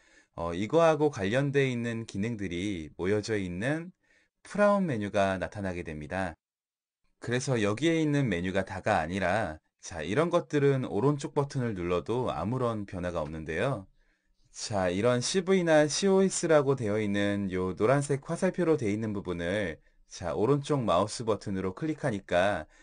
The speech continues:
이렇게 관련되어져 있는 메뉴들이 같이 나오게 되죠. 자, 이런 것들은 꼭 알아두셔야 되는 사항이고요. 그 다음에 이제 보게 되면은 각각의 요런 메뉴들의 왼쪽 상단에 보면은 이렇게 조그맣게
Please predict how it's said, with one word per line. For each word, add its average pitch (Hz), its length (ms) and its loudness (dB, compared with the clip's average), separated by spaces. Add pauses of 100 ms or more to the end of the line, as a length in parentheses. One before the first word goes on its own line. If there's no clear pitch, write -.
(220)
이렇게 123 240 -4
관련되어져 156 760 2
있는 110 440 -2
메뉴들이 98 560 -2
같이 101 300 -8
나오게 85 280 -2
되죠. 110 460 -4 (400)
자, 107 280 0
이런 127 300 2
것들은 139 600 2
꼭 180 220 0
알아두셔야 120 640 0
되는 98 280 -2
사항이고요. 113 840 -2 (1300)
그 117 140 -8
다음에 160 300 4
이제 107 480 2
보게 123 260 0
되면은 98 800 -2 (180)
각각의 120 1000 -2
요런 98 300 0
메뉴들의 110 800 0 (160)
왼쪽 104 420 -2
상단에 190 520 0
보면은 123 560 0
이렇게 92 420 -4
조그맣게 107 920 -2